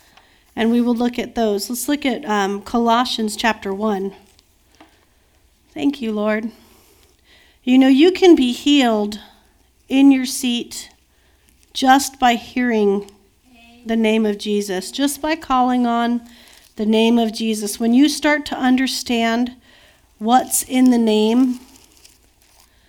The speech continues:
you can receive healing right where you are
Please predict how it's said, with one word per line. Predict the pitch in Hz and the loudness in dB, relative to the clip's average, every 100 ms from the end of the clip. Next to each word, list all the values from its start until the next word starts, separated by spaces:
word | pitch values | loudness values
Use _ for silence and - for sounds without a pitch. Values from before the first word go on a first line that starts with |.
| _ _ _ _ | _ _ _ _
you | 226 262 294 | 0 2 2
can | 294 262 | 2 4
receive | 247 - 233 214 | 2 -2 -4 -4
healing | 240 226 208 196 | -2 0 0 0
right | 214 214 | 0 -2
where | 220 | -4
you | 220 220 196 | -4 -2 -2
are | 185 185 | -4 -6